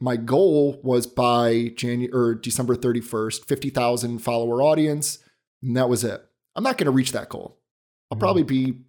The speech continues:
Speaker 1: thirty-five thousand, somewhere maybe close to forty. Um, but I had to set that goal now that I know where I want to go with this. But when I was just starting out, I didn't know where I wanted to go.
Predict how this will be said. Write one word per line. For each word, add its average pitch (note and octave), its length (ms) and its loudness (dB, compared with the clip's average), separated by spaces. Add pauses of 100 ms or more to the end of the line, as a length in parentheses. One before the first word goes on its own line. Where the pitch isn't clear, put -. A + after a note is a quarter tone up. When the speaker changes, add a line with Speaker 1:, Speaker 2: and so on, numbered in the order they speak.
(160)
Speaker 1:
thirty-five C3 400 0
thousand, A#2 480 -2
somewhere B2 300 -4
maybe A#2+ 200 -4
close A#2 240 -8
to - 60 -10
forty. A#2+ 340 -4 (600)
Um, A#2 500 -4 (920)
but C#3+ 80 2
I D3+ 60 2
had E3 140 2
to C#3 60 0
set - 200 0
that A2+ 180 0
goal A#2+ 480 0
now C#3+ 520 0
that D3+ 120 2
I A#2+ 400 2 (800)
know D3 260 4
where D3+ 240 6
I C3 100 6
want A#2 280 -2
to A2+ 80 -4
go G#2+ 240 -2
with - 180 -6
this. - 380 -12 (500)
But A2+ 80 -4
when B2 120 -2
I F3 40 -2
was A3 160 -2
just A#2+ 140 -2
starting A#2 320 -6
out, A#2+ 120 -10
I C3 60 -10
didn't F3+ 200 -6
know A1+ 80 -18
where G2+ 140 -12
I G2 40 -10
wanted - 260 -14
to - 60 -20
go. - 380 -12